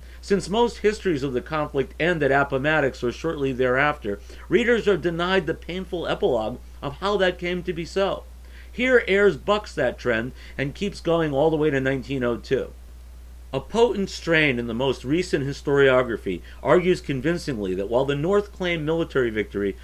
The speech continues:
the South ultimately won the Civil War. A week after Lee's surrender, Lincoln was dead, replaced by Tennessean Andrew Johnson, who welcomed the ex-Confederates who seized political power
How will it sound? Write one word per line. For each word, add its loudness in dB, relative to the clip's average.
the -2
South 2
ultimately -2
won 0
the -4
Civil -2
War. -2
A 0
week 2
after 2
Lee's 0
surrender, -2
Lincoln 0
was 0
dead, 0
replaced 4
by 2
Tennessean 0
Andrew 0
Johnson, -2
who -2
welcomed 4
the 2
ex-Confederates 0
who -2
seized -4
political -2
power 0